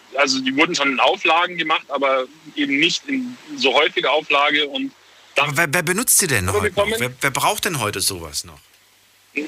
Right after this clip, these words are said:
Speaker 1: Naja, Antiqua-, Antiquare sammeln ja sowas, ne? Es gibt ja wirklich Sammler, die halt eben so alte Bücher sammeln. Also da geht's ja dann gar nicht darum, dass du sie liest,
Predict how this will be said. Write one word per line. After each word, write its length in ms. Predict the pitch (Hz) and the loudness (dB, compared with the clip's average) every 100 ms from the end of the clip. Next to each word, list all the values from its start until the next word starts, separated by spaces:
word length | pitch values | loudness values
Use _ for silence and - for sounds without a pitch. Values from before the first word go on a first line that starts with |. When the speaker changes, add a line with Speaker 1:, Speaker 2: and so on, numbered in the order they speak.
| - | -4
Speaker 1:
Naja, 280 | 156 156 151 | 2 4 4
Antiqua-, 540 | 160 160 147 139 143 - - | 2 -2 -2 2 0 -2 -2
Antiquare 720 | 151 156 139 131 127 175 165 | -2 -2 0 4 4 4 2
sammeln 420 | 147 175 190 147 | 0 2 2 2
ja 100 | 120 | -2
sowas, 440 | 113 110 110 107 | -2 0 0 0
ne? 120 | 123 135 | -2 -2
Es 140 | 123 | 0
gibt 200 | 156 143 | 0 2
ja 100 | 139 131 - - - 135 | 2 2 -6 -16 -8 0
wirklich 340 | 160 147 131 | 0 0 0
Sammler, 420 | 113 131 160 165 139 | 0 0 2 0 0
die 180 | 143 | 0
halt 180 | 131 127 131 | 0 0 0
eben 160 | 139 | -2
so 140 | 123 117 | 0 2
alte 280 | 127 135 | 2 0
Bücher 320 | 123 151 139 113 | -4 0 0 2
sammeln. 460 | 143 151 98 98 - | 0 0 -6 -8 -4
Also 300 | 110 107 104 - - - | -4 -4 -6 -14 -20 -2
da 60 | 123 | 0
geht's 220 | 117 143 | 2 2
ja 80 | 147 | 0
dann 260 | 131 131 127 _ - - - | 0 0 -4 _ -20 -8 0
gar 180 | 131 147 | 0 2
nicht 260 | 156 - - | -2 -8 -2
darum, 360 | 143 143 147 127 _ | 0 0 -2 -6 _
dass 160 | 147 139 | -4 -4
du 100 | 135 | -4
sie 160 | 127 127 | 0 0
liest, 600 | 123 151 214 208 - | 0 2 2 0 -8